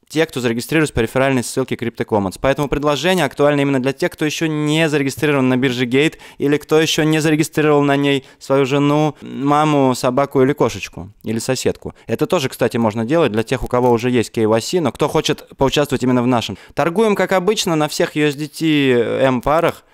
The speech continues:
на фьючерсах. Собственно, весь P N L идет в зачет.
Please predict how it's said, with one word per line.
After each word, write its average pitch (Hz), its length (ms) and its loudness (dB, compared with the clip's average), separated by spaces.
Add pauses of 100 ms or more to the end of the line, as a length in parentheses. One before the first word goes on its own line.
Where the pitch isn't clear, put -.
(140)
на 117 120 -4
фьючерсах. 139 640 -4 (160)
Собственно, 123 340 -4
весь 127 160 2
P - 140 -2
N 131 160 2
L 123 320 0
идет 123 260 0
в 107 60 -10
зачет. 120 480 0